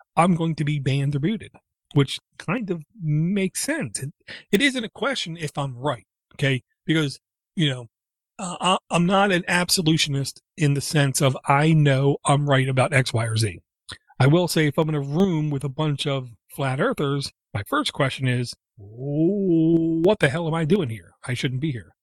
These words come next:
Um, so if I'm saying I'm interested in flat earther stuff when I join the network,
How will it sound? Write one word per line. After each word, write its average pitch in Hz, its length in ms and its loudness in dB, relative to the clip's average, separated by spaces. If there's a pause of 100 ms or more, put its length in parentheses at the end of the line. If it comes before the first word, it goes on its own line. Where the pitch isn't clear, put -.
(120)
Um, 135 260 2 (300)
so 156 400 -2 (200)
if 156 180 -8
I'm 202 380 -4 (140)
saying 175 560 0
I'm 160 260 0
interested 165 500 0
in 139 140 -4
flat 143 360 -4 (100)
earther 170 340 -2
stuff 135 360 -6
when 135 120 -4
I 135 80 -2
join 143 280 0
the 127 80 -2
network, 160 460 -4